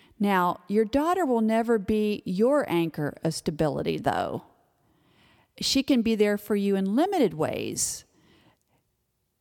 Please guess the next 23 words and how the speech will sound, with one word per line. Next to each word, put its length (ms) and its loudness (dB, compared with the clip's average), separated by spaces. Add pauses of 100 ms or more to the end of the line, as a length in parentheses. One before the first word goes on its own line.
You 100 -4
know, 140 -2
she 240 -4
can 240 -2
be 140 0
thoughtful, 640 -2
she 180 -6
can 260 -4
be 180 -2
helpful, 640 -4
she 180 -2
can 180 -2
listen 360 -2
to 60 -2
your 140 0
stories. 960 -2 (1600)
But 160 0
she's 500 0
not 440 0
gonna 180 2
be 300 0
your 220 0
rock, 560 -4